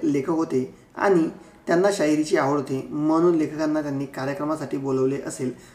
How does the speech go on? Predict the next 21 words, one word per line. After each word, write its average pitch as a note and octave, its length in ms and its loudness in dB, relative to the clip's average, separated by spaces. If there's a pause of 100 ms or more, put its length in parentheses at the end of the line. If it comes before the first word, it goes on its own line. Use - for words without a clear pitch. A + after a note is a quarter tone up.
असे C3+ 220 -4
मला C3 280 -2 (520)
वाटते. B2+ 600 -2 (260)
या G3 120 4
प्रश्नाचे - 360 0
उत्तर C#3+ 280 -2
या, D#3+ 160 0 (420)
या E3 120 2
व्यतिरिक्त D#3+ 440 -2
दुसरेही D3 640 0
असू F#3 260 -2 (460)
शकते. B2 400 -8 (1080)
यानंतर G3 280 6
प्रश्न F#3+ 260 -2
क्रमांक D3+ 400 0 (200)
एक, D#3+ 280 0
त्यामधील C#3 440 0
आ, C3+ 160 -2
पुढील F3 360 6
उत्तरा D3+ 260 0
वाचा D3 340 -2